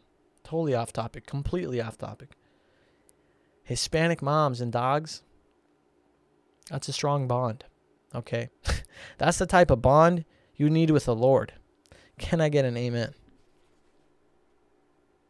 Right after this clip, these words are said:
See, I, I can tell. Some of you said it. Thank you. Thank you. Anyways,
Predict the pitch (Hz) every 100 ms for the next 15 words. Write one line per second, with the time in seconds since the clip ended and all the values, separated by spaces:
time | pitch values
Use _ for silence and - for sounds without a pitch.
0 | _ _ _ _ _ _ - 143 135 127
1 | 139 131 135 143 123 139 123 - - _
2 | _ _ _ _ _ _ _ - 139 127
3 | 113 110 113 107 - - 135 131 - -
4 | _ - 123 117 - _ - _ 185 220
5 | 190 117 -